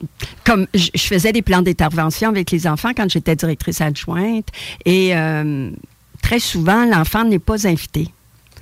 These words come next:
Mais moi, quand je faisais des plans, je voulais, même l'enfant de maternelle est invité pour qu'il se sente engagé.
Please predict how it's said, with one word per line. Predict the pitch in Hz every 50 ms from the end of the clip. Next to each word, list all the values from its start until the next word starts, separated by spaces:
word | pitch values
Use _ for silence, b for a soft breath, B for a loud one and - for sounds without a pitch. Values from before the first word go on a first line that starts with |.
| B B B B B B B _
Mais | - 160 160 160 160 156 -
moi, | - 185 175 170 170 165 175 208
quand | - - 175
je | 165 -
faisais | - - 151 151 156 156
des | 151 156 147
plans, | - - 156 156 175 190 202 202
je | 196 - 175
voulais, | 165 170 160 165 180
même | 175 147 190 214 233 226
l'enfant | 214 180 165 160 - 180 170
de | 180 180
maternelle | 175 160 156 - - 160 156 - 156 156 165 175 180 185
est | 175 - 147 -
invité | 175 165 160 147 - - - - 185 220
pour | - - 180 160 -
qu'il | - -
se | - - 160
sente | 156 - - - - 220 214 214 208 180 - -
engagé. | 147 151 147 - 165 - 170 - 180 170 175